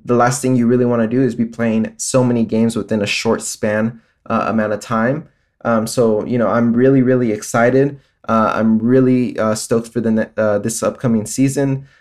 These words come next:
Um, and I think that the schedule is gonna really play a huge part into how the Clippers are gonna be, uh, ending up in the standings as far as the Western Conference goes.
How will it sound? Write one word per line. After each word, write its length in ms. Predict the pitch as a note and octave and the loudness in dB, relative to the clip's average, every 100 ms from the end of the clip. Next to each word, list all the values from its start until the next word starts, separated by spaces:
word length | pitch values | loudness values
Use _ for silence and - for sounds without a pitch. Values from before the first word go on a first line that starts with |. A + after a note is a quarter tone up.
| _ - | _ -6
Um, 260 | G#2+ G#2+ | -2 -2
and 100 | G2 | -2
I 60 | G#2+ | -4
think 240 | G#2+ B2+ | -2 -4
that 240 | B2+ A#2 - | -2 -6 0
the 160 | G#2 | 0
schedule 580 | G2+ - C3 A#2+ B2+ A#2+ | 0 -2 0 2 2 2
is 100 | G#2+ | 0
gonna 180 | A#2 A2+ | 0 0
really 260 | A2 A2 A2 | 0 0 -2
play 220 | - G2+ | -2 -2
a 80 | F2+ | -2
huge 400 | - A#2+ A#2 - | -4 -4 -4 -6
part 420 | - A#2+ B2 A#2 _ _ | -2 0 0 -4 _ _
into 560 | - A#2+ A#2+ F2 F2+ D2+ | -6 -4 -2 0 0 -2
how 260 | B2+ A#2+ - | -4 0 0
the 120 | A2 | -2
Clippers 340 | - A#2 A2 | -6 -6 -2
are 100 | G#2 | -2
gonna 200 | G2 G#2 | -2 -2
be, 320 | F#2+ G2+ G2+ - | -4 -4 -2 -2
uh, 280 | G2 G2 - | -2 -2 -2
ending 260 | A2+ G#2+ A2 | -2 -2 -2
up 120 | G#2 | -4
in 80 | G2+ | -6
the 60 | |
standings 560 | G2 - G#2+ A2+ B2+ A2+ | -6 -4 0 0 0 -2
as 120 | G#2 | -6
far 140 | - | -2
as 100 | G#2+ | -2
the 60 | G#2+ | 0
Western 380 | G2+ G2+ - G2 | -2 -4 -6 -8
Conference 480 | - A2+ A2 A#2+ - | -4 -4 -4 -8 -2
goes. 420 | B2 A#2+ A#2 | 0 2 0